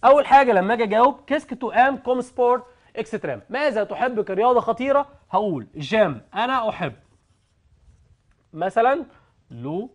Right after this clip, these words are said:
كاراتيه، أنا بحب الكاراتيه. طب أنا دلوقتي كده حددت رياضة خطيرة، طب إيه السبب بقى اللي خلاك تحب الكاراتيه؟ هقول مثلًا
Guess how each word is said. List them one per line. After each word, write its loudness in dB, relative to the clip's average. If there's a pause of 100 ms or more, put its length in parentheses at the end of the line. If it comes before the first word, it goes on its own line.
(160)
كاراتيه، -4 (100)
أنا -10
بحب -8
الكاراتيه. -10 (1900)
طب -10
أنا -4
دلوقتي -4
كده -2
حددت -4
رياضة -2
خطيرة، -10
طب -8
إيه -8
السبب 0
بقى 4
اللي 0
خلاك 0
تحب 0 (420)
الكاراتيه؟ -2 (260)
هقول 0
مثلًا -2